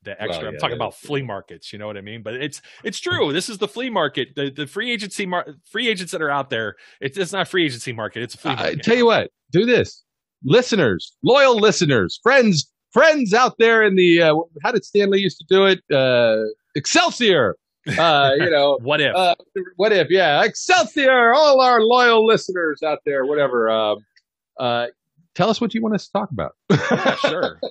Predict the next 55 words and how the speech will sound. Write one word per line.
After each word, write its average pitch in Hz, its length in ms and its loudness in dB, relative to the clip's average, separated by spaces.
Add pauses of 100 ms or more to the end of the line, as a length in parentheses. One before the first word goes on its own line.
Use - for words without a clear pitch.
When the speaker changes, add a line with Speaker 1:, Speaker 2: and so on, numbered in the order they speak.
(140)
Speaker 1:
And, 120 360 -8
and 120 200 -6
maybe 147 220 -2
we 135 120 -2
Speaker 2:
Well, 135 260 -4 (540)
maybe 156 380 2
we 208 120 2
will, 202 180 0
maybe 156 260 2
we'll 170 240 4
blow 165 160 2
you 165 80 2
off 151 180 0
and 160 80 -4
ignore 151 300 0
it, 202 80 -6
and 151 80 0
maybe 170 220 2
we'll 196 160 4
listen. 214 280 2
I, 160 260 0
you 175 140 2
know, 139 100 2
I 202 120 2
don't 185 120 0
know. 131 160 2
It's - 120 -4
just, - 200 -20 (120)
we 196 100 -2
got, 214 240 0
we 220 80 -2
got 262 240 -2
time 254 260 2
to 202 100 0
kill, 220 320 2
man. 160 280 0 (100)
<laughs> - 120 -8
Speaker 1:
I - 380 -4 (100)
don't 147 120 -2
know. 160 120 0
I've 117 160 -2
covered 170 280 -2
some 147 200 -4
of 120 60 -4
that. 107 180 -2
I 110 60 -4
know 143 140 -6
we've 131 160 -8
got 123 160 -6
some 104 140 -18
things 113 220 -14
to 101 40 -20
talk 110 220 -12
about 104 280 -12
with 98 180 -16